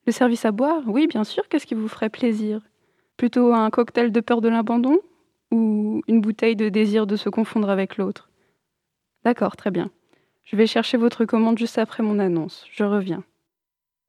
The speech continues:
Mesdames et messieurs, ici le commandant de bord.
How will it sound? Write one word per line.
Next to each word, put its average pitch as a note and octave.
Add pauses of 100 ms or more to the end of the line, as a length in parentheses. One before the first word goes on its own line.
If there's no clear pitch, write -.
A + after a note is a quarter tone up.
(1160)
Mesdames G3
et G3+
messieurs, G#3
ici D#4
le B3+
commandant A#3+
de G#3+
bord. F#3